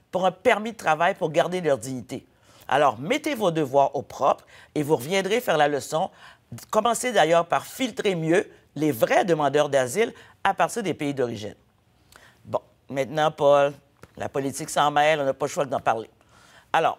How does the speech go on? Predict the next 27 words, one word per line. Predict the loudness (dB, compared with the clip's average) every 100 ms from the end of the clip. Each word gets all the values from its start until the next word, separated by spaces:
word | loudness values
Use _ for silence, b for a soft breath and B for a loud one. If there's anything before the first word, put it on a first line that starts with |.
| -4
on | -6
voit | 0 0
que | 2
le | -2
Parti | 0 -4 -4
des, | -6 -6 -12 -6
euh, | -2 -2
libéral | 0 0 2 0
du | -2
Québec | -4 -2 -2 -2
a | -6
changé | -6 -6 -8
d'idée | -8 -6 -6 -6 b b b
par | -2
rapport | -2 0 0
à | 0
sa | 0
décision | -2 -4 -6 -4 -2
de | -2
deux | -2 -4
mille | -2 -4 -6 -12
dix-huit, | -12 -10 -2 0 0
gouvernement | 2 2 2 -2
Couillard. | -2 -4 -8 -12 b b b b b
C'est | -8 -4
son | -2 -2 -2
droit. | 0 0 0